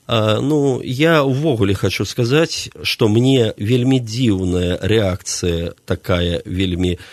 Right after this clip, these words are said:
вялікая вакол курапат, таму што, э, такія сітуацыі стандартныя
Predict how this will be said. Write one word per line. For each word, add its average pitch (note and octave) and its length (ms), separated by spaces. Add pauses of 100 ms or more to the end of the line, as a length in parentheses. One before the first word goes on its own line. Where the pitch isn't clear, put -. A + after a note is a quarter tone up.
(220)
вялікая G2 520
вакол F#2 380
курапат, G2+ 800 (240)
таму G2 320
што, G2 320 (400)
э, F2+ 880 (160)
такія C3 400
сітуацыі A#2 560
стандартныя F#2+ 880